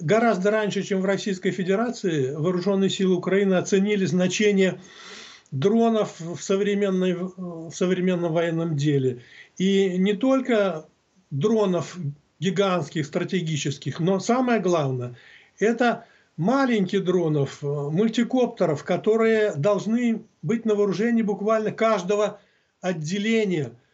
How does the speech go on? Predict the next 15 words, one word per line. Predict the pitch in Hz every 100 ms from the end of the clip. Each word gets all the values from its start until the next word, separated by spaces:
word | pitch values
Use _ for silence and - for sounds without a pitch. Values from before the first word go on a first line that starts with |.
| _ -
бук-, | 147 196 196 208
буквально | 156 185 190 220 240 226 214
каждой | 240 247 214 208
диверсионно-разведной | 196 208 202 233 233 220 208 180 220 214 214
группы | 185 233 262 233
и | 202
каждого | 262 262 226 233
артиллерийского | 220 190 226 220 226 208 - 208 202
расчёта. | 202 190 - 160 139 131 - - - _ _ _ -
Как | 143 220 185
заявил | 226 240 254 285 247 202 175
в | 156
своей | 214 226 226 226
книге | 233 226 185 185
недавно | 202 190 202 190 175 180